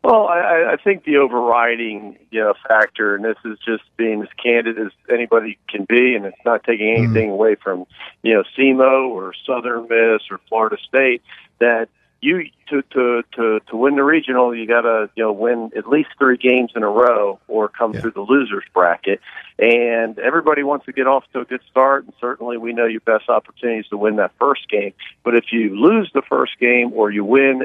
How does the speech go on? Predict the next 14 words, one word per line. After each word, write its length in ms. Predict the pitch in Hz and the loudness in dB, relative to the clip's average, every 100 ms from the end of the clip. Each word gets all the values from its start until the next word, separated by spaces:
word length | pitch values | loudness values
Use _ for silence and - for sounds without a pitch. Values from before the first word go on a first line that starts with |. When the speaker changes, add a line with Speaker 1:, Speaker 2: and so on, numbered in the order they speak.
| - | -8
Speaker 1:
and 120 | 107 | -2
then 160 | 117 113 | -2 0
lose 200 | 127 120 | -4 -6
the 60 | - - | -12 -4
second 340 | - - 110 | -4 -4 -10
game, 300 | 110 110 107 | 0 0 2
your 120 | 110 | -2
path 360 | 127 - 180 165 - | -4 0 0 0 -2
to 80 | 147 | -4
the 80 | 107 | -4
championship 720 | - 160 160 120 104 - 113 | -4 0 0 -2 -10 -6 -6
is 100 | 101 - | -6 -8
the 100 | 90 - | -10 -2
same. 260 | 131 113 71 | 2 2 0